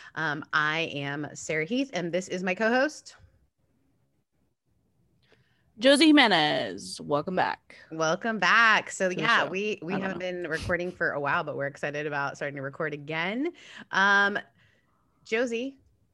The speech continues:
Speaker 1: you wanna tell us a little bit about who we are speaking to today? That's my
Speaker 2: Yes,
Speaker 1: phone.
Speaker 2: today we
Speaker 1: We're talking to
Speaker 2: Thanks, Mom. Today <laughs> we are talking to Savannah Rake. It's Carreno, right?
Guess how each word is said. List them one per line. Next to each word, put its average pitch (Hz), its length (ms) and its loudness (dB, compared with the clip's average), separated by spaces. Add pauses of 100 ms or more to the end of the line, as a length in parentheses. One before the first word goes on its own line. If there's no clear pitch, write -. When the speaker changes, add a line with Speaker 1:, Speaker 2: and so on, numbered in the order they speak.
(140)
Speaker 1:
you - 60 -20
wanna 196 160 -4
tell 208 120 -2
us 202 80 -6
a 208 40 -6
little 190 180 -4
bit 202 160 -2
about 175 320 -2
who 202 360 -2
we 190 160 -4
are 180 100 -2
speaking 190 320 -8
to 190 120 -8
today? 170 340 -4 (1400)
That's 143 180 -8
my 147 80 -2
Speaker 2:
Yes, - 480 2
Speaker 1:
phone. - 80 -20
Speaker 2:
today 202 440 4
we 202 280 2 (140)
Speaker 1:
We're 131 80 -10
talking 113 180 -18
to - 60 -20 (1800)
Speaker 2:
Thanks, 165 260 -8
Mom. 160 240 -8 (360)
Today 226 380 6
<laughs> 233 40 4
we 247 200 10
are 233 80 8
talking 240 480 6
to 240 560 2 (480)
Savannah 220 500 6
Rake. 220 380 6
It's 240 160 6
Carreno, 254 560 8
right? 175 340 4